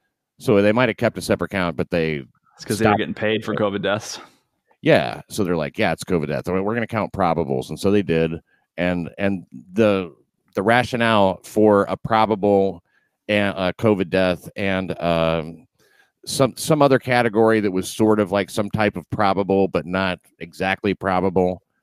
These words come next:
Speaker 1: but most likely or something. It was, it was so strangely worded in New York that it was, i-, if you have a positive covid test and you die and covid is on the death, death cert-, certificate,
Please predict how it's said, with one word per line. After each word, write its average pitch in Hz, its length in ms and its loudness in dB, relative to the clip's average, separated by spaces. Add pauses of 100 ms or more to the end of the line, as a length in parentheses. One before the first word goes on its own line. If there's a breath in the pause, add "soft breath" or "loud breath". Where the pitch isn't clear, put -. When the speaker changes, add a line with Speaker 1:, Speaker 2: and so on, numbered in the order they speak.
(160)
Speaker 1:
but 82 120 0
most 92 280 -2
likely 95 400 2
or 101 100 4
something. 104 280 -2
It 98 80 0
was, 101 160 2
it 80 100 -8
was 92 180 -4
so 120 220 2
strangely 117 480 -2
worded 98 420 4
in 80 120 -6
New 82 120 -4
York 82 320 -2
that 98 160 0
it 82 100 -4
was, 87 220 0 (360 soft breath)
i-, 85 160 -6
if 107 180 -4
you 104 100 2
have 120 200 2
a 117 60 -6
positive 123 540 0
covid 107 340 2
test 98 560 -4 (500 loud breath)
and 95 480 0 (280)
you 101 240 2
die 98 600 0
and 90 200 -6
covid 104 320 2
is 92 120 0
on 95 180 -2
the 90 60 -6
death, 90 300 -2
death 92 200 0
cert-, - 300 -6
certificate, 85 760 -6